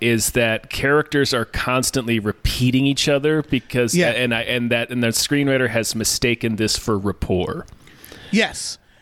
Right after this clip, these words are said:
Speaker 1: Um,
Speaker 2: Um,
Speaker 1: like somebody will say, "We're inside." "Yeah, we're inside." "Why are we inside?" "Because we're inside." "Well, why did you put me inside?" "Because I'm the one that put you inside." Like that's,
Speaker 2: Yeah,
Speaker 1: that is not
Speaker 2: exactly.
Speaker 1: far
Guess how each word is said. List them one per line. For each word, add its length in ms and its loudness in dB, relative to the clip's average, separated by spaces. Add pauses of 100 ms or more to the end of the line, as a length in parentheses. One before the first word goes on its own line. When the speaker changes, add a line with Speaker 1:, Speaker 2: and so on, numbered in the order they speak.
Speaker 1:
Um, 240 4
Speaker 2:
Um, 60 6
Speaker 1:
like 120 0
somebody 380 2
will 100 2
say, 300 2
"We're 180 0
inside." 480 0
"Yeah, 140 0
we're 160 -2
inside." 420 0
"Why 160 2
are 60 4
we 140 2
inside?" 480 0
"Because 320 -4
we're 100 -2
inside." 580 -2
"Well, 100 2
why 120 2
did 120 -2
you 60 0
put 180 -2
me 120 -2
inside?" 420 -4
"Because 280 0
I'm 140 0
the 80 2
one 140 2
that 120 0
put 220 0
you 100 -2
inside." 440 -4
Like 160 -2
that's, 240 0
Speaker 2:
Yeah, 200 2
Speaker 1:
that 220 0
is 180 -4
not 380 0
Speaker 2:
exactly. 60 -12
Speaker 1:
far 600 -2